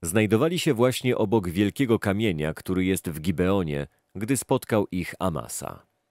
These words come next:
Joab ubrany był w zbroję, z przypasanym u biodra mieczem w pochwie. Wysunął się on i wypadł. Joab przemówił do Amasy:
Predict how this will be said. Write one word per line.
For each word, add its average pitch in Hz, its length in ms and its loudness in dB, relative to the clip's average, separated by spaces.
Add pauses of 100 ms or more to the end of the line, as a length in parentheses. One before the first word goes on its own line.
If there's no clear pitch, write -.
(520)
Joab 87 480 4 (280)
ubrany 98 440 0
był 90 180 2
w 78 80 -8
zbroję, 76 540 0
z - 100 -8
przypasanym 110 680 0
u 95 100 -2
biodra 95 360 0
mieczem 95 420 0
w - 80 -14
pochwie. 65 480 -8 (560)
Wysunął 135 480 2
się 127 180 0
on 117 240 -2 (100)
i 117 100 0
wypadł. 55 580 -8 (800)
Joab 101 480 4 (140)
przemówił 104 500 0
do 101 160 2
Amasy: 69 540 -6